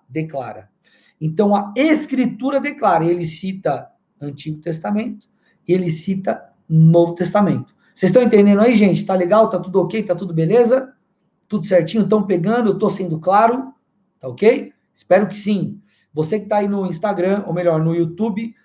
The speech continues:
Cara, deixa seu like aí no vídeo, por favor, se inscreve no canal se você ainda não fez.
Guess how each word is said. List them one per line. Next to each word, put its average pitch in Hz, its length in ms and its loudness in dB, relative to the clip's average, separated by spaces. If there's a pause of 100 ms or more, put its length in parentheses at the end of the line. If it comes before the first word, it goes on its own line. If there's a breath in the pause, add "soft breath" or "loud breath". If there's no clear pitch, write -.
(300 soft breath)
Cara, 196 200 0
deixa 196 260 -2
seu 233 160 -2
like 202 280 0
aí 202 60 -4
no 175 100 -2
vídeo, 160 280 -8
por 185 100 -8
favor, 170 320 -2
se 165 100 -8
inscreve 175 340 -2
no 190 120 -2
canal 160 280 -2
se 160 60 -6
você 160 220 -10
ainda 160 120 -4
não 139 140 -8
fez. 170 420 -8